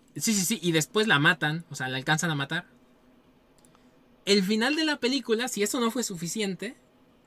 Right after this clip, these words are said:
al final de la película se dan cuenta de que la chica quedó embarazada.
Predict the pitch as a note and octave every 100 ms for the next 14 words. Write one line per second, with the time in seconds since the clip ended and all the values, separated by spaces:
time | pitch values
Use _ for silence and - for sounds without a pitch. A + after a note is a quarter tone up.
0 | _ _ E3 E3+ D#3+ F3+ G#3+ A3 G3 G#3
1 | A3 F#3 G3+ G#3 F3+ E3+ F3 F3 F3 D3+
2 | B2+ A#2 - D#3 D3 D#3+ C3+ B2 C3+ B2+
3 | A#2 D#3+ D3